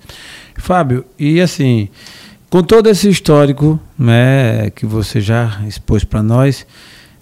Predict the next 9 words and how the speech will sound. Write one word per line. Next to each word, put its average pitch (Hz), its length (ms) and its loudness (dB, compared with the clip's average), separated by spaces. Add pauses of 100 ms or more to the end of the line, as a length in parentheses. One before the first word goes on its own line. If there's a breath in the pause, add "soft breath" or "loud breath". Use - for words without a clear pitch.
(140 loud breath)
a 143 120 -6
previsão 135 840 2 (260)
sua 120 600 0 (200)
pra 110 160 -4
os 117 120 -4
próximos 120 600 -2
anos, 104 420 0
né? 110 540 -4
Estamos, 113 600 -6